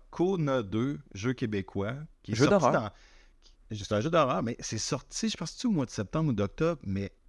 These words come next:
Speaker 1: aucune campagne marketing, là.
Speaker 2: Ouais.
Speaker 1: C'est, c'est, fallait vraiment, tu sais, nous, on, on regarde les jeux québécois, on essa-, on s'est
Speaker 2: Exact.
Speaker 1: informé. Puis même moi, je l'ai comme vu à la dernière seconde. Ah, il sort cette semaine.
Speaker 2: Mhm.
Speaker 1: Euh, mais sinon, là, autour de nous, ça, personne parle de Kona deux.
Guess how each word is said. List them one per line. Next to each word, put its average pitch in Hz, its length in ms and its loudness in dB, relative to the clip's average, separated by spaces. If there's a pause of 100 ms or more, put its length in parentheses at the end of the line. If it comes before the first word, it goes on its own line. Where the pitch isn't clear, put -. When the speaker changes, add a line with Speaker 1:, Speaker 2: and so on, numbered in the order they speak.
(160)
Speaker 1:
aucune 110 580 -4
campagne 160 440 0
marketing, 156 580 -4 (240)
là. 107 160 8
Speaker 2:
Ouais. 120 100 8
Speaker 1:
C'est, 95 160 -4
c'est, 95 300 -4
fallait 110 320 0
vraiment, 120 280 -2 (200)
tu 139 100 -4
sais, - 20 2
nous, 135 180 0
on, 104 540 0
on 92 120 -4
regarde 110 300 0
les 107 140 0
jeux 104 140 0
québécois, 104 640 0
on 87 200 0
essa-, - 200 -6
on 85 120 -6
s'est 113 80 2
Speaker 2:
Exact. 95 160 6
Speaker 1:
informé. 101 520 0 (340)
Puis 82 100 -10
même 107 200 0
moi, 220 120 0
je 107 120 -6
l'ai 90 260 -4
comme 120 240 -2
vu 123 140 0
à 147 60 2
la 95 60 -6
dernière 120 460 -4
seconde. 117 560 -2
Ah, 160 140 0
il 220 100 -6
sort 127 240 -2
cette 110 220 -6
semaine. 95 480 -2 (420)
Speaker 2:
Mhm. 117 160 4
Speaker 1:
Euh, 85 720 0
mais 85 140 -2
sinon, 123 440 -2
là, 123 220 0
autour 80 320 -4
de 90 120 0
nous, 113 340 0
ça, - 160 -6
personne 131 440 -6
parle 113 200 0
de 107 60 0
Kona 95 420 -2
deux. 95 360 -2